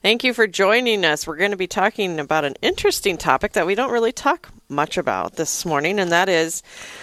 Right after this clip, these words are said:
uh, Mass intentions. To begin with, should we start at the beginning, Fathers, with what is a Mass intention?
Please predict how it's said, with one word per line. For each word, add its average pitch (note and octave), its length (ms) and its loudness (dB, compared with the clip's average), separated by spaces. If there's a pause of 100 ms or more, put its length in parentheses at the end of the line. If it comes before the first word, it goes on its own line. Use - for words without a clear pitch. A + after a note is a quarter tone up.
(220)
uh, C#3+ 320 4 (100)
Mass F#3+ 540 -2
intentions. B2+ 960 -6 (220)
To F#3 100 -4
begin F#3 380 2
with, G3+ 180 2
should - 180 0
we F#3 100 0
start G#3 340 2
at F3+ 100 0
the D#3+ 80 -6
beginning, C3+ 400 -4
Fathers, C3 560 -2
with C3 340 -2
what F#3+ 200 2
is E3 160 2
a D3 40 0
Mass B2 360 -4
intention? C3+ 640 -6